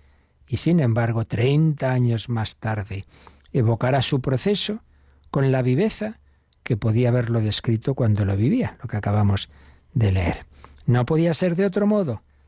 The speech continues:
tratándose de un trance que, como para todos los conversos,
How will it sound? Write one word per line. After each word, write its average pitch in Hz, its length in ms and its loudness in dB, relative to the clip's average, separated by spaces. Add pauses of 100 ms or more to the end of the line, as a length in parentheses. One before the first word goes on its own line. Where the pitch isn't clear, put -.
(200)
tratándose 120 800 0
de 117 120 2
un 113 140 2
trance 147 640 -2 (420)
que, 113 300 0 (160)
como 113 320 2
para 107 280 0
todos 120 440 -2
los 131 220 0
conversos, 156 840 -2